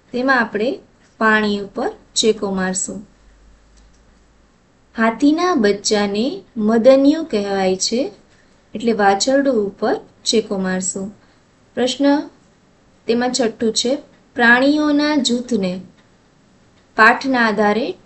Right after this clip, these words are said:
ટોળું કહેવાય છે, એટલે સમૂહ ઉપર ચેકો મારશું. સાતમું છે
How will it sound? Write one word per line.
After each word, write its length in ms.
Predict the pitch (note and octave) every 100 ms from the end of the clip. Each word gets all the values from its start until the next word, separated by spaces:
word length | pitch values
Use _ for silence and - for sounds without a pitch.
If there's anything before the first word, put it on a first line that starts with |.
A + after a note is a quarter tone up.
| _
ટોળું 320 | B3+ B3 A#3 A3+
કહેવાય 400 | G#3 G3+ G3 G3
છે, 160 | D#4
એટલે 280 | E4+ A#3 A3
સમૂહ 460 | G#3 A3 A3 C4 B3+
ઉપર 300 | G#3 - C#4+ - - _ _ -
ચેકો 340 | A#3 A3+ G#3
મારશું. 560 | F#3+ F#3 F#3 - G3 G#3+ - _ _ _ _ _ _ _ - - _ _ _ _ _ _ _ -
સાતમું 580 | - A#3+ B3 C#4 D#4
છે 340 | D4+ B3+ C4